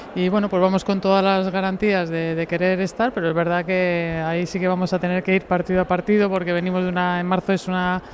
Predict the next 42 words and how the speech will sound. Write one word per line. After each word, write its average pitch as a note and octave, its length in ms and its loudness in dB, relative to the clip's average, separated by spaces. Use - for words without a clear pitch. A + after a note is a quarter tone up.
eso F#3+ 160 -2
ya G3 160 2
son F#3+ 140 0
muchos F#3 240 0
mes-, F#3 180 -2
muchos F#3+ 380 0
meses F#3+ 220 0
de F#3+ 80 2
temporada, G#3 680 4
pueden F#3 340 -2
venir, F3+ 300 0
bueno, F3 160 -2
pues D#3+ 160 -4
ya F3 120 0
con F3+ 120 -2
muchos F3 220 -4
minutos E3+ 340 -4
en F#3 60 2
las F3+ 160 2
piernas, G#3 320 0
pero F3 180 4
bueno, E3+ 160 2
yo D#3 160 0
creo E3+ 180 2
que E3 200 2
tenemos E3+ 580 -2
una E3+ 300 0
gran F3+ 260 0
selección, F#3 540 0
un F#3+ 80 -2
gran F3+ 220 0
equipo G#3 420 0
y F#3 80 0
desde D#3 180 0
luego D#3+ 260 0
que - 60 -4
el E3 80 0
objetivo E3+ 520 0
es E3 140 0
clasificarnos E3 600 -2
para E3 180 4
Berlín. D#3 380 0